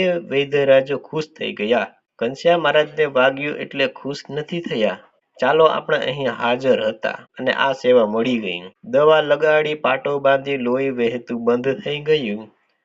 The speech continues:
છોકરા દોડીને છપૈયા પહોંચીને કહે છે, ચાલો, જલ્દી ચાલો, ઘનશ્યામને વાગ્યું છે. ભક્તિ માતા આવ્યા, રામ પ્રતાપભાઈ આવ્યા. આ પાટો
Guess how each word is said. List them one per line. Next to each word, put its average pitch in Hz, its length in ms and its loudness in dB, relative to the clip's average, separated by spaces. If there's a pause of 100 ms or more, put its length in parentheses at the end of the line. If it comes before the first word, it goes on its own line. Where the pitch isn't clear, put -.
(300)
છોકરા 160 400 2
દોડીને 151 560 2
છપૈયા 180 600 2
પહોંચીને 139 540 -4
કહે 123 340 -2
છે, 131 200 -2 (340)
ચાલો, 151 380 2
જલ્દી 127 440 -4
ચાલો, 135 380 2
ઘનશ્યામને 123 720 0
વાગ્યું 139 500 0
છે. 117 220 -6 (640)
ભક્તિ 120 320 -4
માતા 156 420 2
આવ્યા, 139 400 0
રામ 131 180 2
પ્રતાપભાઈ 135 680 2
આવ્યા. 135 560 0
આ 151 200 -2
પાટો 139 320 0